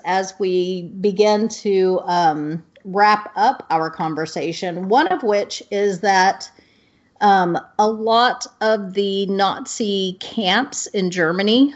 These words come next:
were shut down, uh, seventy-five years ago in nineteen forty-five. So as those camps were shut down, we'll see the anniversaries. We just had the anniversary of Auschwitz, um,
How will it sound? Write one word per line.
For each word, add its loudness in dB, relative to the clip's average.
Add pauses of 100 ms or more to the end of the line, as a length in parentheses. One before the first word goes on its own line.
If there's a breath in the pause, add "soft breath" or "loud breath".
(140 loud breath)
were 0
shut -2
down, 2 (460)
uh, 2
seventy-five 0
years -2
ago 0
in -2
nineteen -2
forty-five. 0 (500 soft breath)
So 4
as 2
those -4
camps -6
were -8
shut -6
down, 0
we'll -6
see -6
the -2
anniversaries. -4
We -2
just -6
had 0
the -4
anniversary 0
of 2 (180)
Auschwitz, -2 (120)
um, 0